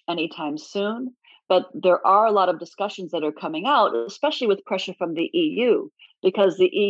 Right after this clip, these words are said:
U standpoint is basically that people have a right to know, right? So you have sort of Spanish culture pushing back against the broader European culture and s-, some of this tension surrounding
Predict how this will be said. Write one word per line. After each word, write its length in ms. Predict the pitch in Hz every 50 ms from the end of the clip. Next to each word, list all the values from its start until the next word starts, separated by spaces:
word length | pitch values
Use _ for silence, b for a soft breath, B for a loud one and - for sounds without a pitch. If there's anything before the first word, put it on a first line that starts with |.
| 190 208 233
U 340 | 233 233 233 226 214 - _ _ _ - -
standpoint 760 | _ - 196 196 214 240 233 - - 180 160 160 165 - - -
is 160 | - 165 160 160
basically 680 | - 165 175 - - 175 - 170 160 156 160 160 151 - B B B B 190 B _ -
that 200 | 190 170 - -
people 220 | 214 196 175 180
have 200 | 180 175 165 165
a 40 | 165 147 156 143
right 240 | 139 135 - - _ - _ _ _ _ _ -
to 100 | 165 147
know, 500 | 170 196 196 156 - - - - - _ -
right? 300 | 156 156 156 160 139 -
So 120 | - 185
you 140 | 180 185 196
have 220 | 185 180 - -
sort 200 | - - 208 180
of 60 | 156 -
Spanish 600 | - - - 190 185 220 202 196 190 - - - -
culture 480 | 196 170 165 - - 185 180 170 165 B B B B B B -
pushing 320 | 247 233 - 220 220 208
back 300 | 175 185 185 185 185 190
against 380 | 196 180 151 180 180 180 - -
the 60 | 180
broader 300 | - 170 180 180 170 170
European 640 | 170 160 165 160 160 - - - 233 220 214 208 190
culture 560 | - 185 160 151 - - 165 160 156 160 160 B B B B B B - -
and 340 | 180 170 165 160 160 160 - - -
s-, 180 | - - _ _ _
some 200 | - - 190 175
of 100 | 175 147
this 180 | 156 151 - -
tension 520 | - - 247 247 247 254 - - 165 160 156 -
surrounding 680 | - 165 165 160 156 151 151 147 147 139 135 147 147